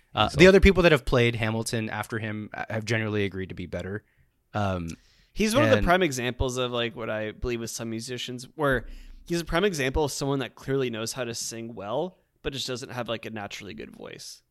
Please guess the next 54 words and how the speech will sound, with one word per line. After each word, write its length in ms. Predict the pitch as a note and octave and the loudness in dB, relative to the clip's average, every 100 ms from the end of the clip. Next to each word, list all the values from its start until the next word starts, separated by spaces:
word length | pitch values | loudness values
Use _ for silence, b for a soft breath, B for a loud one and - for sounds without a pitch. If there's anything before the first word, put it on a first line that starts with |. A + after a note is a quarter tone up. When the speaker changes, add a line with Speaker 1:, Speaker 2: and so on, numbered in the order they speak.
| _ _ _ - B B B B | _ _ _ -16 B B B B
Speaker 1:
Yeah, 300 | E3 E3+ C#3 | 10 12 10
that's, 220 | D#3+ - | 6 4
that's 240 | D#3 - | 0 0
Speaker 2:
Well 40 | - | 2
Speaker 1:
great. 220 | F#2+ F2+ | 0 0
That's 140 | A#2 A2 | -2 -2
Speaker 2:
trained. 100 | G2 | -2
Speaker 1:
actually, 220 | F#2+ E2 | -4 -6
a, 100 | D#2+ - F#2 G2 G#2 | -6 -8 -6 -4 -4
I, 80 | G#2 | -4
I, 60 | G#2+ _ A2 | -6 _ -6
I, 40 | G#2 - | -6 -6
I 60 | |
fuck 200 | A2+ G#2 | -6 -4
with 80 | F2 | -4
that, 160 | D#2+ - | -6 -6
Matt. 220 | D#2+ - b b | -8 -10 b b
Speaker 3:
Yeah. 160 | - C#3+ | -14 0
Speaker 1:
Um, 420 | C3+ C3+ B2 G#2+ - - _ - | 6 8 6 2 -6 -20 _ 8
I 180 | G3 B3 | 8 8
didn't 320 | A3 C4+ B3 | 6 4 6
think 220 | A3 G#3+ | 6 10
I 80 | G3+ | 10
would 100 | F3 | 10
like 160 | F3 E3+ | 6 4
Hamilton. 640 | E3+ E3 E3+ F3 E3+ F3 - _ _ | 4 2 2 2 2 0 -8 _ _
It, 280 | - - D3+ | -10 -10 2
look 200 | D#3 G3 | 6 8
at 60 | D#3+ | 8
me, 120 | B2 | 6
Chambers. 560 | - G2+ F2+ F2+ - - | 4 2 0 -2 -6 -4
Do 160 | A#2 C3+ | 4 8
I 120 | C#3+ | 8
look 160 | C#3 C#3+ | 8 4
like, 280 | B2 - - _ _ A2 | 2 0 -20 _ _ 0
do 120 | C#3 | 4
you 100 | D3 | 6
think 220 | D3+ C3 | 6 6
I 80 | B2 | 4
would 140 | A#2+ | 4
like 200 | A#2+ B2+ | 2 0
it? 140 | C3+ B2+ - - | -2 -8 -12 -2
Speaker 2:
Uh, 60 | |
I 60 | D3+ | 2
Speaker 1:
Probably 180 | G#2 E2+ | 4 6
Speaker 2:
d-, 80 | |
Speaker 1:
not. 80 | F2 | 6
Speaker 2:
wouldn't 360 | F#2+ G2+ F#2+ E2+ | 6 6 4 4
guess. 500 | F2+ D#2+ C#2+ - - | 4 4 2 -4 -6
I 100 | D2 | -4
would 160 | D2+ | -2
not 240 | A#2+ D2+ D2+ | 0 0 -2
Speaker 1:
Yeah. 120 | C#2+ | -4
Speaker 2:
guess. 280 | A#1+ - | -6 -12